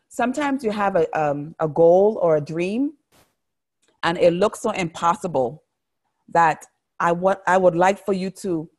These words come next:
write down an affirmation based on scripture over it. So when you look at it, instead of saying, "Man, this looks impossible," you'll read what you wrote. So if you say,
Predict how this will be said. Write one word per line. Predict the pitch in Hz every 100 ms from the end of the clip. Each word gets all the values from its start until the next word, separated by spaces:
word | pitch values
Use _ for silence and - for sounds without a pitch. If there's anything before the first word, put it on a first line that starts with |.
| -
write | 151 170 185 185 170
down | 180 196 214 170 147 135 156
an | 156 -
affirmation | 156 - 165 160 165 175 165
based | 160 156 160
on | 143
scripture | - 170 156 143 -
over | 170 202 220 180
it. | 151 -
So | 170
when | 175 175
you | 160
look | 160 - 208
at | 190
it, | 254 285 _ _ _ _ _ _
instead | 175 180 - 214
of | 196
saying, | 214 - 214 196 160 151 - _ _ _ _ _ _ _ _ _ _ -
"Man, | 139 160 180 151
this | 170 165
looks | 165 165
impossible," | 139 - 175 180 143 135 - _ _
you'll | 160 170
read | 151 185 208
what | 175 165 151
you | 156
wrote. | 139 139 123 - - _ _ _ _
So | - 156 -
if | 175 175
you | 185 190
say, | 190 175 170